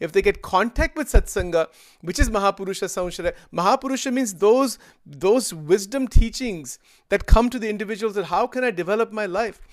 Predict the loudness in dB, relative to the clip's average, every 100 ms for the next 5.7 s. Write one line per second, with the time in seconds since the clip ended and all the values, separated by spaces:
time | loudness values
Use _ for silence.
0 | -20 -20 -2 0 2 0 2 4 6 4
1 | 2 0 0 4 4 6 6 4 -2 -6
2 | -4 -6 -10 _ _ _ _ _ _ _
3 | _ _ -6 -4 6 6 6 2 -4 _
4 | _ _ 0 2 2 -2 -2 0 0 0
5 | -4 -4 -8 -10 -6 -6 -6